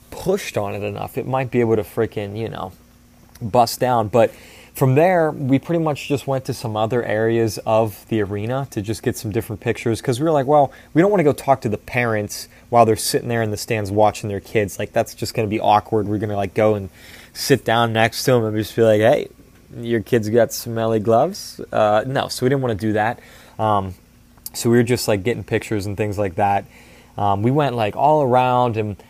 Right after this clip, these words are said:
then, you know, after the first session was done, because there were two sessions with Tyler Kennedy's group. There was a group that went on at, like, eleven thirty or twelve, and then there was another group that went on after them at, like, one or twelve thirty.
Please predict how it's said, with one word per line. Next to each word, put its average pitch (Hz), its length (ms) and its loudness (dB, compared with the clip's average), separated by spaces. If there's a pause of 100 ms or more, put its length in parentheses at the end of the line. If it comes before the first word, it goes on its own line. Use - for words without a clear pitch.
(140)
then, 147 540 0
you 135 140 0
know, 123 120 0
after 143 300 0
the 120 80 0
first - 420 -2
session 117 440 -2
was 101 120 -4
done, 113 200 0
because 101 260 -2
there 110 80 0
were 107 80 2
two 202 240 -2
sessions 117 480 0
with 101 140 -6
Tyler 104 260 0
Kennedy's 101 460 -6
group. - 240 -12
There 117 140 4
was 110 140 0
a 113 40 0
group 110 240 0
that 113 100 -4
went 117 180 -2
on 113 200 0
at, - 80 -10
like, 101 160 -4
eleven 131 800 0
thirty 175 500 2 (720)
or 110 120 0
twelve, 143 520 4
and 120 80 -2
then 117 60 -2
there 120 100 2
was 110 80 0
another 123 200 0
group 117 200 0
that 117 80 -2
went 110 200 -2
on 104 120 -4
after 110 260 -4
them 104 160 -6
at, 107 80 -10
like, 101 160 -4
one 107 420 -2
or 101 140 -8 (120)
twelve 107 300 -2
thirty. 104 400 -6